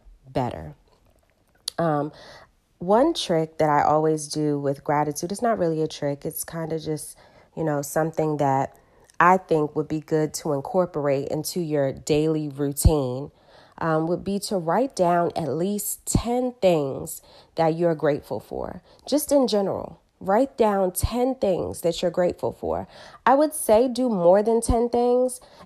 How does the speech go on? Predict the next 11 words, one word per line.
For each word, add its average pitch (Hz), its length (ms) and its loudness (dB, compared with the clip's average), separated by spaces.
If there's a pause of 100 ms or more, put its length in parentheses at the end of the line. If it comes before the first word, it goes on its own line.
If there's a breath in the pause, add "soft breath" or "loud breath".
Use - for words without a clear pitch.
And 185 300 6
once 247 340 4
you 320 100 0
do 226 240 -4
ten, 220 520 -2
you'll 185 200 2
actually 214 480 -4
come 208 300 -4
up 202 180 -2
with 165 140 -6
so 202 640 0